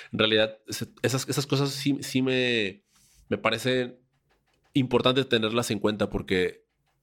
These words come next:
lo que sí siento es que la forma en la que crecemos y somos educados, eh,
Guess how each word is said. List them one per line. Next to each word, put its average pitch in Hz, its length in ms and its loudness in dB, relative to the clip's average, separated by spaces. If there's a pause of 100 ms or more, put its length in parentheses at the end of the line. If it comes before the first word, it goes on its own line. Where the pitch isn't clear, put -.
(520)
lo 101 200 -4
que 101 100 -10
sí - 320 -4
siento 123 580 -2 (340)
es 92 140 -8
que 101 580 2
la 90 200 -2
forma 107 260 -2
en 107 80 0
la 101 140 -4
que 95 100 -14
crecemos 104 520 -4
y 98 120 -4
somos 104 300 -4
educados, 107 540 -2 (680)
eh, 92 440 -2